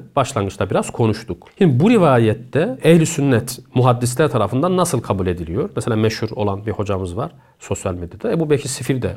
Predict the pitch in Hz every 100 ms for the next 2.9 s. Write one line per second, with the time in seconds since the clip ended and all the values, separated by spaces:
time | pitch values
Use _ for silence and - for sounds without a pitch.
0 | - 98 90 87 92 90 90 85 - 80
1 | 90 175 220 - _ 139 131 117 104 110
2 | 117 110 92 85 85 82 117 113 165